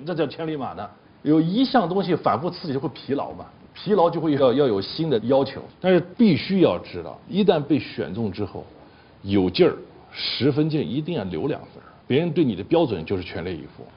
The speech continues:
然后叫你使第十一分劲的时候，你就确实是没有了。就像我们这个预备灾难似的，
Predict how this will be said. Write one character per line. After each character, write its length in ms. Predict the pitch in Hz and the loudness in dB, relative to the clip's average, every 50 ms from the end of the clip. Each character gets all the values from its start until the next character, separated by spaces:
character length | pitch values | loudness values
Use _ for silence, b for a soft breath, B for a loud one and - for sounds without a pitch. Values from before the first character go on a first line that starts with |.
| - | -4
然 160 | - 117 131 | 2 4 4
后 80 | 151 165 | 4 6
叫 100 | 156 185 | 6 6
你 140 | 160 135 135 | 6 6 2
使 380 | 120 - - - - 101 101 95 | 0 -2 -4 -4 -2 -2 -4 -4
第 180 | 85 - 147 | 0 0 0
十 220 | 120 - - - 165 | 0 0 0 2 4
一 140 | 190 202 196 | 4 4 6
分 180 | 160 196 196 | 6 4 2
劲 80 | 160 180 | 4 2
的 80 | 123 | 2
时 80 | 101 - | 2 0
候， 80 | 123 101 | 0 -2
你 80 | 92 | -2
就 80 | 90 110 | -4 -6
确 180 | - - - | -4 -2 -2
实 140 | - - 147 | -2 -2 -2
是 100 | 123 - | -4 -6
没 140 | 85 82 73 | -8 -8 -10
有 60 | 60 | -10
了。 180 | - - - - - - - _ _ _ | -12 -16 -20 -20 -20 -20 -20 _ _ _
就 100 | - 190 | 0 2
像 160 | 151 165 151 | 4 4 4
我 60 | 123 95 | 4 4
们 180 | 110 127 131 | 4 2 2
这 120 | 131 127 110 | 2 0 0
个 80 | 101 | -2
预 200 | 92 92 175 165 | -2 0 0 0
备 160 | 123 123 131 | 2 2 0
灾 160 | 110 - 143 143 | 0 0 -2 -2
难 200 | 147 143 123 92 | -2 -2 -4 -4
似 140 | 85 - 85 | -8 -10 -14
的， 120 | 73 82 | -16 -16